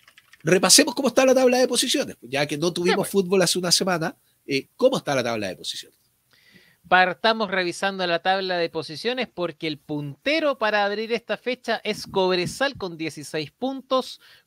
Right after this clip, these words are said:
Speaker 2: Colo-Colo y Ñublense comparten el segundo lugar con catorce puntos, diferencia
Speaker 1: Ya,
Speaker 2: de más
Speaker 1: detente.
Speaker 2: diez.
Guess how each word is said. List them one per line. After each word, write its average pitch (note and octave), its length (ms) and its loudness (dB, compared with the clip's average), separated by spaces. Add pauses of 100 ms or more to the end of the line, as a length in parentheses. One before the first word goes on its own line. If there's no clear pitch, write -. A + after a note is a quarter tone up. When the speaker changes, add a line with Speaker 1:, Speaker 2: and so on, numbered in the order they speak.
(100)
Speaker 2:
Colo-Colo F#3 800 2
y A3+ 160 -6
Ñublense G3 840 -4
comparten C3 760 -2
el A#2+ 80 -6
segundo C3+ 400 -6
lugar C#3 240 -2
con A2+ 160 -14
catorce C#3 420 -6
puntos, G#3 440 -6
diferencia F3 540 0
Speaker 1:
Ya, F#3+ 140 0
Speaker 2:
de F#3 140 -2
más - 180 6
Speaker 1:
detente. G#3+ 240 6
Speaker 2:
diez. - 380 0